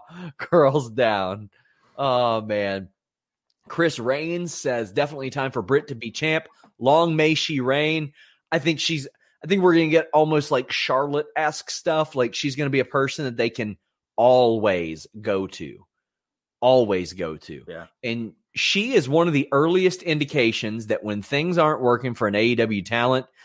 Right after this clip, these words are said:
Speaker 1: they will switch and they will see if it works. And if it does, good. If not, they can just go back. But, um, this was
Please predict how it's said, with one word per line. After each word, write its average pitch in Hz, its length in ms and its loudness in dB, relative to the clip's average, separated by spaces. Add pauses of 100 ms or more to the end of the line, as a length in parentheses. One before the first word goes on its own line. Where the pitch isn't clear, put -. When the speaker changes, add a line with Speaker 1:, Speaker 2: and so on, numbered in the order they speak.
(180)
Speaker 1:
they 117 160 4
will 95 120 -6
switch - 720 0
and 113 140 -2
they 110 80 0
will 104 140 -4
see 139 240 0
if 131 120 -2
it - 100 -8
works. 123 580 -2 (480)
And 110 120 0
if - 100 -4
it 101 140 -12
does, 127 580 2 (840)
good. 87 480 -4 (120)
If 135 180 -6
not, 220 400 2
they 185 120 2
can 151 180 -4
just 120 180 -8
go 113 140 2
back. - 480 -10 (520)
But, 110 260 2
um, 104 360 2
this 143 200 0
was 120 340 -2